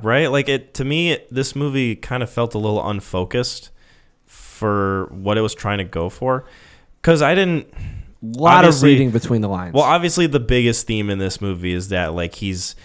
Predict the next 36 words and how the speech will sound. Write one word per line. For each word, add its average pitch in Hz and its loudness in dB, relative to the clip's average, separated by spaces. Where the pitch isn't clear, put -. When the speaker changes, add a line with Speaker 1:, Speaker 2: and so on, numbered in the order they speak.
Speaker 1:
he's 113 -2
got, 101 0
like, 101 -2
homosexual 101 -2
feelings, 92 -6
and 95 -6
he's, 92 -6
like, 98 -2
coming 107 -4
to 92 -4
terms 98 -6
with 92 -6
them. 90 -4
Speaker 2:
Yeah. 120 2
Speaker 1:
And 101 -2
he's, 101 -4
like, 92 -2
finding 104 -2
himself 95 -4
attached 104 -2
to 101 -2
this, 92 -4
this, 95 -6
like, 90 -6
kid 151 2
that 123 2
he's 107 0
training, 101 -2
basically. 90 -4
I 135 6
say 120 4
Speaker 2:
Right. 120 0
Speaker 1:
kid, 110 2
it's - -12
Cody 104 0
S-, - -8